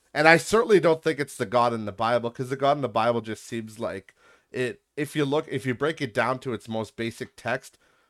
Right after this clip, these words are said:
it kind of just seems like it was a way to keep people in line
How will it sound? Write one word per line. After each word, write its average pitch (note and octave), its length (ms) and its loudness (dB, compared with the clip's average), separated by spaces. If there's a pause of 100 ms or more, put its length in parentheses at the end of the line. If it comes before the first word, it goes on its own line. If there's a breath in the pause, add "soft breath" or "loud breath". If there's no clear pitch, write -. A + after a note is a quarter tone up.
(340)
it A#2+ 100 -8
kind D3+ 160 2
of C#3 80 -2
just B2+ 240 -4
seems B2 320 -6
like A#2 300 0
it A#2 120 -4
was A#2 140 -6
a A#2 60 0
way A2 280 -2
to A#2+ 140 -10
keep - 320 -12
people G#2+ 640 -4
in G2+ 140 -8
line F2+ 500 -10